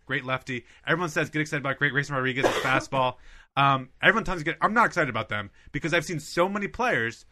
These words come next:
start off as one and two and three prospects, and by the time they got to the majors, through injuries or whatever,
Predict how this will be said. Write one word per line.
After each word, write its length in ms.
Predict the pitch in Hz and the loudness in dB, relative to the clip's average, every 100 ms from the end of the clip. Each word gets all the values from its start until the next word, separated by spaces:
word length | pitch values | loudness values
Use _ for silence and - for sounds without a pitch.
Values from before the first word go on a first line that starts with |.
| _ | _
start 360 | _ 156 165 | _ 0 2
off 180 | 185 190 | 4 2
as 100 | 139 | -2
one 280 | 110 120 143 | -6 -2 -2
and 120 | 165 | -2
two 220 | 151 170 | -4 -2
and 100 | 170 | -2
three 140 | 156 165 | -4 -4
prospects, 640 | 165 170 175 - 104 - - _ - | 0 0 0 -6 -8 -10 -20 _ -8
and 80 | |
by 80 | 120 | -2
the 60 | 127 | 0
time 160 | 143 | 0
they 80 | 151 | 0
got 60 | 165 | 0
to 40 | |
the 60 | 156 | 0
majors, 560 | 175 165 120 110 - - | 0 0 0 -4 -8 -16
through 120 | 117 107 | -12 -6
injuries 320 | 151 165 160 | -2 0 -2
or 140 | - 135 | -4 -4
whatever, 520 | 131 185 147 104 | 2 4 4 0